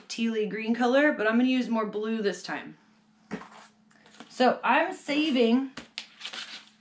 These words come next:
this first grassy green color because I can use that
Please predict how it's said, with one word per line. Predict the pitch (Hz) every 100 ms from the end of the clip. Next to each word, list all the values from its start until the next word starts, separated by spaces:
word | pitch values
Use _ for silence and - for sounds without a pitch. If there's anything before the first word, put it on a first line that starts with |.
| -
this | 269 269
first | - 269 285 -
grassy | 247 269 269 285
green | 240 262 254
color | 269 214 214
because | 214 226 220
I | 233
can | 247 320
use | 285 269
that | 190 226 233 294